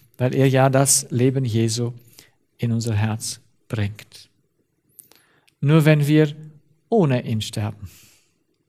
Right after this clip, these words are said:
sind wir nicht erlöst, obwohl wir noch nicht das ganze Gebiet errungen haben.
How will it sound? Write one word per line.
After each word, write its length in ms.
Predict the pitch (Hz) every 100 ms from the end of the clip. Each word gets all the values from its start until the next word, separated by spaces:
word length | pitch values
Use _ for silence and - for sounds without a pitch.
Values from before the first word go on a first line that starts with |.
| _ _ _ _ _ _ _ _ _ _ _
sind 280 | - 131 110
wir 80 | 113
nicht 260 | 113 107
erlöst, 480 | - 120 117 101 - _ - _ _
obwohl 400 | 127 107 143 139
wir 180 | 139 127 - - - -
noch 200 | 107 -
nicht 420 | 160 160 - - - _ _ _ _ -
das 360 | 113 101 -
ganze 380 | - 135 156 160
Gebiet 500 | 143 127 123 117 - _ _ _ _ _
errungen 420 | 190 175 131 101
haben. 160 | 101 -